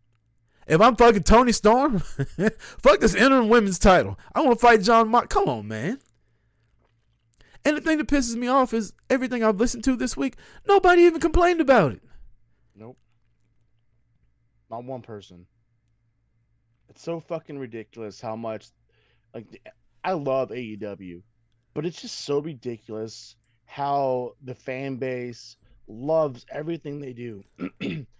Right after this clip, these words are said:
Speaker 2: But if the same shit's done on the other brand, they're shitting all over it. Like, it's like the self-awareness is so fucking lax and missing that it makes things hard to even support certain things. You know, um,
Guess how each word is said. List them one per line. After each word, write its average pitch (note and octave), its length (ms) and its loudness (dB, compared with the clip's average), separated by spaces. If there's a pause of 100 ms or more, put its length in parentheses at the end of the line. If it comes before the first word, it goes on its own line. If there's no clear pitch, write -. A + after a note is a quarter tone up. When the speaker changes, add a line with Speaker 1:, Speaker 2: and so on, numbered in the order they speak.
(240)
Speaker 2:
But C3+ 120 -6
if A#2+ 120 -10
the A2+ 120 -16
same D3+ 280 -12
shit's C3 320 -12
done A#2 240 -10
on A2+ 60 -12
the A2+ 100 -10
other G#2+ 100 -10
brand, F#2+ 480 -16 (640)
they're A2+ 200 -14
shitting A#2+ 300 -16
all G#2 140 -12
over F2 220 -14
it. E2 160 -16 (420)
Like, B2 160 -12
it's - 240 -16
like D#3 160 -8
the D#3+ 100 -8
self-awareness D3 1080 -8
is A2+ 120 -18
so C3 340 -8
fucking B2 600 -12
lax G2 540 -14
and G#2+ 280 -12
missing B2+ 460 -14 (1500)
that B2+ 160 -6
it C3 100 -4
makes C#3 200 -8
things C3+ 260 -10
hard A#2 340 -8
to A#2 100 -18
even A2 180 -14
support G2 420 -16 (180)
certain E2 280 -18
things. A#1+ 420 -20 (600)
You A2+ 100 -14
know, B2 340 -8
um, G#2 640 -12